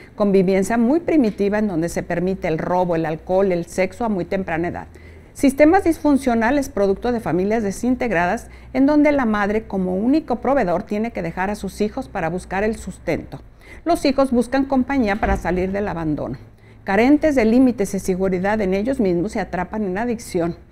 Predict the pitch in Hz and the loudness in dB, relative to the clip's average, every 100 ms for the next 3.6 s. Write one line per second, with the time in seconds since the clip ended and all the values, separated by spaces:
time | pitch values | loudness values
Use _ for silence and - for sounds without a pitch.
0 | - - - 214 208 208 214 190 190 - | -20 -20 -6 -2 0 2 2 2 0 -4
1 | - - 247 226 208 190 196 214 214 202 | -8 -2 2 2 2 0 0 -2 0 -2
2 | 175 220 220 175 180 165 185 208 220 185 | 0 0 0 0 -2 -2 -2 -4 -6 -6
3 | 160 175 175 185 165 | -4 -6 -6 -8 -10